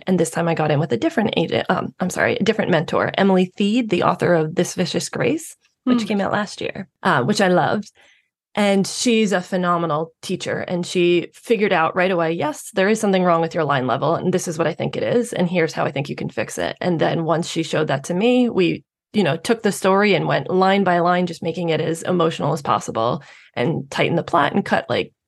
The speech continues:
Speaker 1: thirty thousand words or something, 'cause I'm
Speaker 2: Oh,
Speaker 1: very,
Speaker 2: wow.
Speaker 1: very wordy. <laughs>
Speaker 2: <laughs>
Speaker 1: So long story short, that,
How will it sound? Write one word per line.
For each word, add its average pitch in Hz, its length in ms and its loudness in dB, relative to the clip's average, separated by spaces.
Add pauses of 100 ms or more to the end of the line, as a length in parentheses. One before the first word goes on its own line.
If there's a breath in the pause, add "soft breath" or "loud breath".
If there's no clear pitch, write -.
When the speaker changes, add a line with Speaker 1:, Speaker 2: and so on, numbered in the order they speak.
Speaker 1:
thirty - 240 -2
thousand 64 340 -4
words 60 280 -2
or - 40 -8
something, - 260 -6
'cause 214 120 -6
I'm 240 220 -2
Speaker 2:
Oh, 220 60 -4
Speaker 1:
very, 208 140 2
Speaker 2:
wow. 214 80 2
Speaker 1:
very 262 180 -2
wordy. 269 500 -4
<laughs> 262 80 4 (280)
Speaker 2:
<laughs> 440 1120 -2
Speaker 1:
So 262 720 2
long 285 560 2
story 254 380 0
short, 208 400 -2
that, 208 320 0